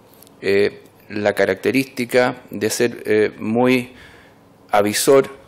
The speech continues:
y sensible a sus tiempos. Y me imagino que por eso abrazó la carrera de medicina y una de sus grandes pasiones fue la protección de la infancia. Pero su gran pasión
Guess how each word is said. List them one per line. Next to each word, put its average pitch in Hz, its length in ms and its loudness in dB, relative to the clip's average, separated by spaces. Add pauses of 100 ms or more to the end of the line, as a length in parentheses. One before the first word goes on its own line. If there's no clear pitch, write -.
(260)
y 110 80 -6
sensible 127 800 0
a 107 80 -4
sus - 180 -10
tiempos. - 440 0 (320)
Y 113 100 -4
me 107 120 0
imagino 117 420 -2
que 113 120 -2
por 110 160 2
eso 120 400 0
abrazó 110 640 0 (120)
la 101 140 -2
carrera 107 340 -2
de 104 40 -2
medicina 110 640 -4
y 110 140 -6
una 113 200 0
de 107 60 -4
sus 104 180 -8
grandes 104 300 -4
pasiones 107 560 -4
fue 104 380 -2
la 98 100 -4
protección 98 480 -6
de 101 80 -4
la 95 60 -6
infancia. - 480 -6 (840)
Pero 110 180 4
su 123 140 -2
gran 131 260 4
pasión 139 540 0